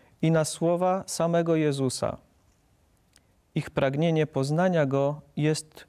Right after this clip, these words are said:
poparte zaufaniem i czynem. Idąc za Jezusem, uczniowie osiągają swój cel. Zobaczyli, gdzie Jezus mieszka,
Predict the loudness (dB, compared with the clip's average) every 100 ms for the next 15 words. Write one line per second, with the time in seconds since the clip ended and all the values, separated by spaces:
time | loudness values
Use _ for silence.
0 | _ -6 -2 0 0 0 0 0 0 -4
1 | -2 0 0 -2 -2 0 -2 -4 -4 -6
2 | -6 -2 0 0 -2 -8 -16 _ _ _
3 | _ _ _ _ _ _ _ _ _ _
4 | _ _ _ _ -2 2 2 2 0 2
5 | 2 2 0 -2 -2 -2 0 -2 -6 -14
6 | _ -4 -2 0 2 2 0 -2 -2 0
7 | 2 2 0 -4 -2 -2 0 -2 -2 -4
8 | -10 _ _ _ _ _ _ _ _ _
9 | _ _ -4 -2 -2 -2 -2 0 0 -2
10 | 0 0 0 0 -2 0 2 2 0 -4
11 | -4 -4